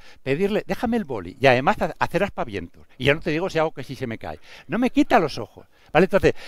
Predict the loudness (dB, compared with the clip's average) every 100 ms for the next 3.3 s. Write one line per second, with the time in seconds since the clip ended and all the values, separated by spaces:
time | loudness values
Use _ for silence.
0 | 2 8 8 6 -6 -4 0 -2 2 2
1 | 2 -2 -4 -8 -8 -2 -2 -2 -4 0
2 | 0 2 0 0 -6 -6 -2 -2 2 0
3 | 0 -6